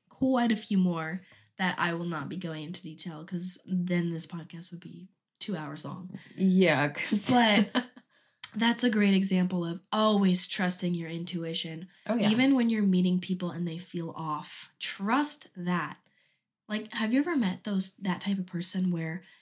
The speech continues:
Speaker 1: everyone gets along with and loves, but then you're like, "There's something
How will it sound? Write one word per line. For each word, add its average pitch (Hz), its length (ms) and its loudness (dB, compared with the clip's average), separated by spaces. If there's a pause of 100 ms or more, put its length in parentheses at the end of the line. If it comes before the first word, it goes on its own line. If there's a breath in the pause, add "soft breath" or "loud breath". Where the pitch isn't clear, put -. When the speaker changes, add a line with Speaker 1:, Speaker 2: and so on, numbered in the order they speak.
(320 soft breath)
Speaker 1:
everyone 262 680 4
gets 185 300 0
along 170 340 0
with 175 180 -4
and 170 220 -2
loves, 151 640 -6 (540)
but 233 140 2
then 233 140 6
you're 208 380 6
like, 180 320 4 (420)
"There's 202 140 -6
something 254 300 -2